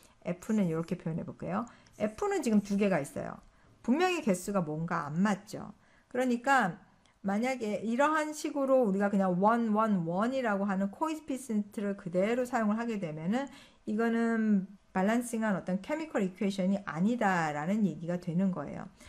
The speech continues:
자, 그렇다면 만약에 우리가 이렇게 바꾸면 어떨까? 에프이 투 두 개니까 오쓰리. 하지만 이러한 기체는 없습니다. 우리가 산소는 항상 이렇게 생겼어요. 그 다음에 우리가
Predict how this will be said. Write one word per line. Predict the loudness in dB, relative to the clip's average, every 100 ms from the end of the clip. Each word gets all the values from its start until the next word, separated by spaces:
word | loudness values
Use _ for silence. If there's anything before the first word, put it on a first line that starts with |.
| -20 -14
자, | -4 -2
그렇다면 | 0 0 0 2 4
만약에 | 4 4 2
우리가 | 2 4
이렇게 | 4 2 2
바꾸면 | 0 2 -2
어떨까? | -2 -6 -8 -6 -8 -10 -16 _ _ -6
에프이 | -4 -2 0 -2 -4
투 | -2 2 2 0 -10
두 | -8 -2
개니까 | -2 -2 -6 -2 -2 -4 -12 _ _ _ _ _ _ -2
오쓰리. | 0 0 0 2 2 -2 -12 _ _ _
하지만 | -8 -4 0 2 2 0 -12 -20 -20 _
이러한 | 2 4 6 4 4 0 0 -4
기체는 | -2 -2 0 2 0
없습니다. | -2 -2 -2 0
우리가 | 0 2 4 4
산소는 | 2 -6 -4 -4 -4
항상 | -8 -8 -4 -2
이렇게 | -2 -2
생겼어요. | -4 -6 -8 -10 -12 -12 _ _ -20 _
그 | -2
다음에 | 2 4
우리가 | 2 0 -2 -4